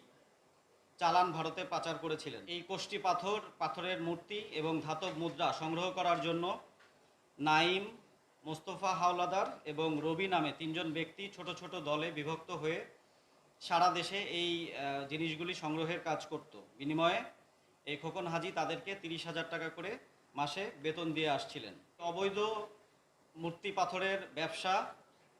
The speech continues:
এগুলির সাথে সহযোগিতা করায় এই মোস্তফা হাওলাদার, যিনি তার বেতনভুক্ত কর্মচারী ছিলেন, তার সাথে এই খোকন হাজির একটা সখ্যতা গড়ে ওঠে।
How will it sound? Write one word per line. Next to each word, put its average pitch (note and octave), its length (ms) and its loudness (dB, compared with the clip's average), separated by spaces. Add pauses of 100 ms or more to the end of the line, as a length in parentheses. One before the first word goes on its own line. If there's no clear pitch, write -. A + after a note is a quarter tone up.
(120)
এগুলির F3 320 2
সাথে F#3 300 0
সহযোগিতা F#3 560 2
করায় D#3 380 2 (500)
এই E3 200 0
মোস্তফা F3+ 460 0
হাওলাদার, E3 480 4
যিনি D#3 200 -2
তার E3+ 520 2
বেতনভুক্ত E3+ 540 -4
কর্মচারী E3 460 -2
ছিলেন, D#3+ 280 -6 (180)
তার E3 160 2
সাথে F#3+ 460 -6 (120)
এই D3 140 -14
খোকন E3+ 260 -4
হাজির E3 300 -2
একটা E3+ 420 -6 (300)
সখ্যতা F#3+ 480 -2
গড়ে D#3 220 2
ওঠে। B2 220 -4